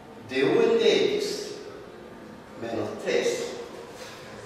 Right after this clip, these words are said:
va a ser igual a cuatro d I en d X. Si multiplicamos por un cuarto, vamos a obtener un cuarto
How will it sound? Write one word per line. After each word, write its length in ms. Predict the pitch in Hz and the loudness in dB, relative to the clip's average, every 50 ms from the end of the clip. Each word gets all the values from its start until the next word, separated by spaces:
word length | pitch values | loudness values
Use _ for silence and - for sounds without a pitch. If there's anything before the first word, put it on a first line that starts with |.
| - - | -8 -6
va 60 | - | -4
a 20 | |
ser 220 | - - 180 185 180 | -2 -2 0 0 2
igual 260 | 165 160 165 170 165 | 2 4 4 6 6
a 640 | 170 170 170 165 - - - - - - - - - - - - - - - | 8 8 8 8 6 4 0 0 -2 -2 -4 -6 -6 -8 -12 -12 -14 -8 -2
cuatro 800 | - - - - - - - - - - - - - - - - - - - - - - - - - - - - - - - - - - - - - - 143 | 4 6 6 6 6 6 4 2 2 0 0 -2 -4 -6 -6 -8 -10 -12 -14 -14 -16 -16 -16 -16 -16 -18 -18 -18 -18 -18 -18 -18 -18 -18 -18 -16 -14 -10 -4
d 80 | - | 0
I 520 | 196 - - - - - - - - - - - - - - - - - - - - - - - - - - - - - - - | 2 2 4 2 2 0 -2 -4 -6 -8 -8 -10 -12 -12 -12 -14 -14 -14 -16 -16 -16 -16 -16 -16 -16 -16 -16 -16 -16 -16 -12 -6
en 120 | 196 214 220 | -2 0 4
d 260 | - 214 - - - | 6 6 6 6 6
X. 320 | - - - - - - - - - - - - - - - - - - - - - - 185 185 - - - - - - - | 4 2 0 -2 -2 -4 -4 -6 -8 -8 -10 -12 -12 -12 -12 -14 -14 -14 -14 -14 -14 -12 -12 -12 -10 -10 -12 -12 -12 -12 -10
Si 380 | - - - 220 226 226 226 | -6 -6 -4 0 2 4 4
multiplicamos 680 | 220 214 208 - - 202 202 - - 214 202 202 202 202 | 6 6 6 6 6 6 4 6 6 6 8 8 8 8
por 100 | 185 170 | 8 6
un 180 | 156 151 - - | 6 4 4 4
cuarto, 580 | 233 233 226 226 233 - - - - - - - - - - - - - - - - - - - - - - - - - - - - - - - - - - - - - - - 143 147 | 4 6 6 6 4 2 2 2 0 0 -2 -2 -4 -6 -8 -8 -10 -10 -12 -14 -14 -14 -16 -16 -16 -16 -16 -16 -16 -16 -16 -16 -16 -14 -14 -14 -14 -12 -12 -12 -12 -12 -12 -8 -4 0
vamos 280 | 160 160 160 160 160 | 2 2 4 2 2
a 80 | 156 156 | 2 0
obtener 760 | 151 - 156 139 139 147 151 151 - - - - - - - - - - 135 | -2 -2 -2 -2 -2 0 0 -2 -2 -2 -4 -6 -8 -8 -10 -12 -12 -8 -6
un 200 | 135 135 139 - | -6 -4 -4 -2
cuarto 720 | - 175 175 175 170 165 - 165 160 160 165 160 160 165 | 0 2 2 2 2 0 0 0 0 0 0 -2 -2 -4